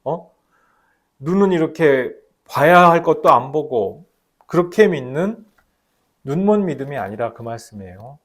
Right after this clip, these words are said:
우리는 맹신하는 것이 아니에요. 잘 분별하고 검증하고 따져보아야 합니다. 정말 이것이 그런가?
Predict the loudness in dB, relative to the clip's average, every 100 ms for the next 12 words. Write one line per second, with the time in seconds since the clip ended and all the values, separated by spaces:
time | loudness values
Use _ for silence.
0 | _ _ _ _ _ _ _ _ -2 -2
1 | -2 -4 -6 -6 -6 -6 -8 -8 -6 -8
2 | -8 -14 -14 -16 -10 -6 -6 -6 -10 -6
3 | -4 -4 -4 -6 -6 -10 -16 -16 -16 -14
4 | -14 -14 -14 -16 -12 -10 -8 -8 -8 -12
5 | -14 -14 -14 _ -20 -16 -12 -10 -12 -14
6 | -16 -16 _ -20 -20 _ _